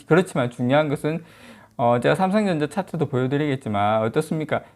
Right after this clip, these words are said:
직전 저점을 깨지 않고 다시 바닥을 확인하고 올라가는 모습이라고 생각을 해요. "아, 이 바닥은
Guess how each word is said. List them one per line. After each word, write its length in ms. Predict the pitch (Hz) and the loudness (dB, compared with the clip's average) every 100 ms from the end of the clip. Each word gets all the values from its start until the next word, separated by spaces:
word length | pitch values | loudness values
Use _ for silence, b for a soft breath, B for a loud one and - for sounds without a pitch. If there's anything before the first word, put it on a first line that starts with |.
| B - | B -4
직전 640 | 190 190 - 226 214 202 | -2 -2 0 4 4 2
저점을 1080 | 160 120 - - 156 160 160 165 160 160 _ _ _ | 0 -2 -2 0 2 2 2 0 0 -4 _ _ _
깨지 420 | 220 233 233 196 | 6 6 6 4
않고 640 | 123 110 117 151 120 98 - _ | 4 4 0 0 2 0 -6 _
다시 560 | 165 185 - 190 160 - | 0 0 0 -2 -2 4
바닥을 760 | 151 180 185 165 147 139 143 143 | 6 10 10 8 6 2 -2 -2
확인하고 600 | - 240 233 220 202 175 | -2 0 2 2 0 0
올라가는 480 | 196 208 170 156 143 | 4 6 6 4 2
모습이라고 580 | 143 165 - 139 127 117 | -2 -2 -4 0 2 2
생각을 480 | 143 165 151 123 127 | -2 -2 0 2 2
해요. 260 | 127 104 - B B B | 2 2 -2 B B B
"아, 320 | 131 123 113 - _ _ _ _ _ _ _ _ _ _ - | 8 8 6 -4 _ _ _ _ _ _ _ _ _ _ -4
이 160 | 196 | 2
바닥은 960 | 208 220 220 202 180 190 185 180 165 | 4 6 6 4 2 0 0 -2 -6